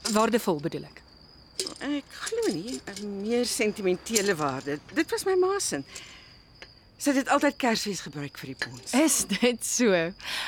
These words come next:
Speaker 1: Ek hoop jy het die resep gehou. Ek het jare laas pons gedrink en ek vrek daaroor.
Speaker 2: My ma se pons het nie alkohol ingehad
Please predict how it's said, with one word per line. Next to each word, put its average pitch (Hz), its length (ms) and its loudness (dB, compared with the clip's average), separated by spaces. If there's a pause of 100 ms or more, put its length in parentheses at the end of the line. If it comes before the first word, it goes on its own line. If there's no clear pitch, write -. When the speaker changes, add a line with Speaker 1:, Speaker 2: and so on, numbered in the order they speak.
Speaker 1:
Ek 349 140 2
hoop 277 120 4
jy 330 60 6
het 220 40 6
die 233 100 6
resep 254 360 4
gehou. 233 340 4 (880)
Ek - 140 -2
het 196 100 0
jare 269 480 6
laas 240 260 6
pons 220 300 4
gedrink 180 280 -2
en 175 120 -4
ek - 80 -10
vrek - 380 -2
daaroor. 175 260 2 (200)
Speaker 2:
My 302 280 6
ma 311 220 8
se 294 140 -6
pons 277 320 2
het 277 120 -4
nie 247 140 0
alkohol 214 460 0
ingehad 110 420 -8